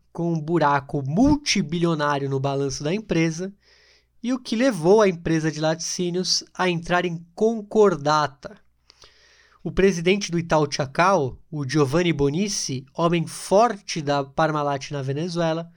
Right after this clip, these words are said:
entrou na mira da justiça italiana por uma suposta cumplicidade na falência da empresa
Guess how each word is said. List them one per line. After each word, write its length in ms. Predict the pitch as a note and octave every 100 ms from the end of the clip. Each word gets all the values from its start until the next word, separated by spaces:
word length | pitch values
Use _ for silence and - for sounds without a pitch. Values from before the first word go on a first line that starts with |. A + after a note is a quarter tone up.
| _ _ _ _ F#3
entrou 440 | E3+ E3+ G3+ A#3
na 160 | G#3 D#3+
mira 260 | F3 G#3
da 160 | F#3 F3
justiça 560 | E3 - - F#3 -
italiana 960 | F#3+ - G#3 A#3 G#3+ E3+ F#3+ C#3+ C3 - _ _ _ _ -
por 140 | F3+
uma 140 | F#3+ E3+
suposta 720 | - F#3+ F3 F3+ E3+ - F3
cumplicidade 1000 | - A#3 A#3 A#3+ G#3 A#3 E3 D3+ D#3 D#3+
na 120 | D#3
falência 520 | - D#3+ D3 D3+ E3
da 80 | F3+
empresa 720 | G3 - D#3+ F#3 C3+ B2+